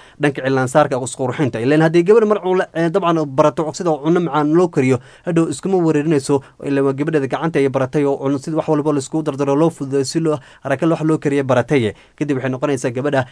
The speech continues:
inay markaasi fahankeeda wax badan uu qa-, qaato. Waxay baranaysaa qaybta cilaan saarka,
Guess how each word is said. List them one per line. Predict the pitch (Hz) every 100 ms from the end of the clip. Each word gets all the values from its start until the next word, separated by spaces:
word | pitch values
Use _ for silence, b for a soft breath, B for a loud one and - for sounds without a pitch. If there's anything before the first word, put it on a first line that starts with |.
| B
inay | 151 139
markaasi | 135 143 139 139
fahankeeda | 131 139 131 135 131
wax | -
badan | 131 131
uu | 139 123
qa-, | - 139 -
qaato. | 120 117 131 113 b 123
Waxay | 120
baranaysaa | 120 147 139 117 117
qaybta | 151 147
cilaan | 135 135 131
saarka, | 123 175 165 135 120